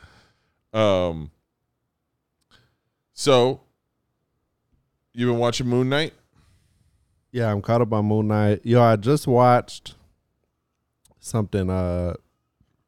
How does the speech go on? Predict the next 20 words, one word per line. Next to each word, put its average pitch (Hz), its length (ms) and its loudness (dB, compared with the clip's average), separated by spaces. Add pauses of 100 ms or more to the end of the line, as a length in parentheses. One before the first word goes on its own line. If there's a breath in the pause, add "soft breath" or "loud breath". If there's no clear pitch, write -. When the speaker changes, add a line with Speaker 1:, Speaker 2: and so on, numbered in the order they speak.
(520)
Speaker 2:
my 107 140 -6
friend 110 280 -2
Diana 104 320 0
made 90 200 -2
me 87 100 -2
watch 87 300 -4
this 85 140 -8
shit. 87 300 -10 (160)
Speaker 1:
What? 101 300 -4 (1080)
Speaker 2:
Um, 90 560 -6 (2000)
speaking 147 380 -2
of 113 80 4
which, 104 400 0 (200)
so 110 200 0
apparently 147 440 0
Netflix 113 600 0
is 98 100 -4
about 95 280 -2
to 92 80 -8
crack 113 680 -4